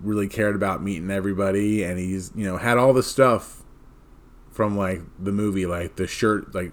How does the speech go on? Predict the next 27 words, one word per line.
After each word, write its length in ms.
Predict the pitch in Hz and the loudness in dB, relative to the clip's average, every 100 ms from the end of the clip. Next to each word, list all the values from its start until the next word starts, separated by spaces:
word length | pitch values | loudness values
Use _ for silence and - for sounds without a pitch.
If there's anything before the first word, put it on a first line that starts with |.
| - | -4
outfits 440 | 113 87 - 85 | -2 0 -2 -4
that 140 | 92 80 | -4 -4
he 80 | 95 | -2
wore 320 | 90 92 90 | -4 -4 -4
in 60 | |
the 60 | 90 | -4
movie 440 | 92 92 85 87 | -4 -4 -4 -4
and 120 | 87 90 | -4 -4
the, 140 | 76 | -4
you 120 | 98 | -4
know, 100 | 92 | -2
the 80 | 92 | -2
original 340 | 98 101 101 | -2 -2 -2
stuff. 440 | 92 - 107 - - - - - - - - - - - - - - | -4 2 2 2 -4 -16 -16 -18 -16 -14 -16 -18 -20 -20 -20 -18 -8
So, 520 | - 120 113 110 95 - - - - | 4 8 8 6 2 4 6 6 2
it 60 | - | 0
was 120 | 117 | 4
all 140 | 117 | 8
there 160 | 120 113 | 8 8
at 60 | |
his 120 | 110 - | 6 2
table. 520 | 120 110 104 107 101 - - - - - - - | 4 4 4 0 -2 -10 -20 -20 -20 -20 -20 2
Very 180 | 123 120 | 4 6
nice 220 | 117 107 | 6 4
to 100 | - | 2
meet 220 | 113 107 98 | 2 2 2
him. 380 | 113 107 107 | 2 2 -2